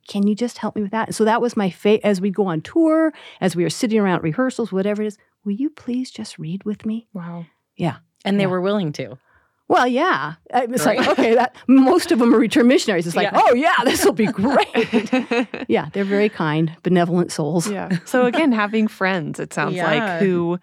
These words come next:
Speaker 2: helped you on this learning process,
Speaker 1: Very much
Speaker 2: which
Speaker 1: so. And
Speaker 2: is
Speaker 1: what's
Speaker 2: neat.
Speaker 1: interesting is that Kurt Holman, who now with his wife directs the ballroom dance team, was in my class, was on my team that I taught. And he was a young boy. I don't believe he'd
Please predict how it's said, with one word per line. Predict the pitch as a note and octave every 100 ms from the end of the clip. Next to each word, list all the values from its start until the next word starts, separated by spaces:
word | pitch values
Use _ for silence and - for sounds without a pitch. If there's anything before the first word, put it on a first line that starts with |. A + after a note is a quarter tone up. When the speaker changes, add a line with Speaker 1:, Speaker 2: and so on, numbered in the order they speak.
| _
Speaker 2:
helped | - A3 G#3+ G#3+
you | G#3 G3
on | F#3 F#3
this | F3+ -
learning | - F3 F#3 D#3+
process, | - - - F#3+ - -
Speaker 1:
Very | - G3
much | G#3 G3
Speaker 2:
which |
Speaker 1:
so. | G3+
And | G#3
Speaker 2:
is |
Speaker 1:
what's | A3
Speaker 2:
neat. | F4
Speaker 1:
interesting | G#4+ D#4 G3
is | F3+
that | F#3 -
Kurt | - C#4 -
Holman, | - C4 C#4 D#3
who | E3 G#3
now | G#3 G3+ B3 G#3 G3+
with | G3 F#3+
his | A#3 A3+
wife | F#3 D#3 D3 F3 _ _ -
directs | F3 F3+ G3
the | -
ballroom | E3+ F#3 F3+
dance | F3+ A3 C#4 -
team, | - C3 E3+ - _ _ _ _
was | F#3 F#3+
in | G3+ F#3+
my | F#3+ G3 A3+
class, | A#3 - G3 F#3+ G3 -
was | F#3 F3
on | F#3
my | F#3 F#3
team | A3+ - F#3
that | E3+ E3
I | D3+ G#3
taught. | - - E4 E3 E3+ - _ -
And | F3
he | E3 A3 G#3+
was | G#3 G#3 - -
a | -
young | F3+ G3 A3
boy. | G#3+
I | F3
don't | F3 A#3+
believe | B3+ B3 A#3
he'd | G3+